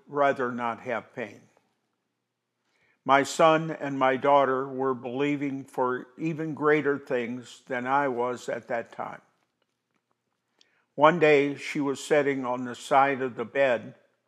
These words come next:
This was over the six-day period. She said, "Come near me."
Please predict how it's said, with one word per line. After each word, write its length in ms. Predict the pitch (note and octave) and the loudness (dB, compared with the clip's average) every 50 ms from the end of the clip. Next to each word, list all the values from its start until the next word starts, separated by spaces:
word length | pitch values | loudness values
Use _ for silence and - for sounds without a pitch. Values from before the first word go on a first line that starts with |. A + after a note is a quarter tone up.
| _ _ _ _ _ _ _ _ _ _ _ _ _ _ _ _ _ _ _ _ _ _ - | _ _ _ _ _ _ _ _ _ _ _ _ _ _ _ _ _ _ _ _ _ _ -6
This 240 | C#3+ D3 - - - | -6 -6 -4 -4 -4
was 200 | D3+ C#3 - - | -4 -4 -4 -2
over 300 | D3+ C#3+ C#3 B2 C#3 C#3 | -2 -2 -2 -4 -6 -8
the 160 | C3+ C3 B2+ | -6 -8 -8
six-day 800 | - - - C#3+ - - - - - - E3 C3+ C3 C3 C3 B2+ | -8 -6 -8 -8 -8 -8 -12 -18 -16 -10 -4 -2 0 0 0 -2
period. 720 | B2+ - - - D#3+ D3 C3+ A#2+ A2+ A#2 A#2 A#2 C3+ B2+ _ _ _ _ _ _ _ _ _ _ _ _ _ _ _ _ - - _ _ _ _ - | -4 -8 -6 -4 0 0 0 0 0 -2 -6 -8 -10 -18 _ _ _ _ _ _ _ _ _ _ _ _ _ _ _ _ -20 -20 _ _ _ _ -20
She 200 | A#2+ A2+ A2+ A#2 | -18 -18 -16 -12
said, 320 | - - D3 B2+ A#2 - - | -8 -4 -4 -4 -6 -6 -6
"Come 260 | - C3+ C3 B2 B2+ | -6 -6 -6 -6 -6
near 180 | C3 C3 B2 | -6 -6 -6
me." 260 | A#2 A2+ G#2 G2 F#2 | -8 -10 -12 -16 -20